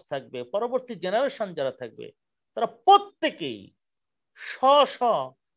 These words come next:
গোষ্ঠী সম্পর্কে জানবে, শিখবে। এবং এটা যদি হয়, তাহলে বাংলাদেশে আদিবাসীর অস্তিত্ব দীর্ঘমেয়াদী হবে, নতুবা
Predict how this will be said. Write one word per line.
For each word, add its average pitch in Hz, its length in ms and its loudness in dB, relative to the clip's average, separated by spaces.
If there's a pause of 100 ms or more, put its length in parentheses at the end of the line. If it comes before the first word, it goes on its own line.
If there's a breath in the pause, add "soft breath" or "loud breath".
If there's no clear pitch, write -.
(160)
গোষ্ঠী 180 440 -10 (120)
সম্পর্কে 139 460 -14 (140)
জানবে, 123 420 -12 (600)
শিখবে। - 540 -18 (400 soft breath)
এবং 262 140 -2 (160)
এটা 285 140 6 (120)
যদি 269 180 -2 (100)
হয়, 143 420 2 (580)
তাহলে 190 200 -4 (200)
বাংলাদেশে 147 680 -8 (880)
আদিবাসীর 143 720 -10 (240)
অস্তিত্ব - 520 -16 (680)
দীর্ঘমেয়াদী 110 760 -10
হবে, - 220 -18 (960)
নতুবা 160 480 -8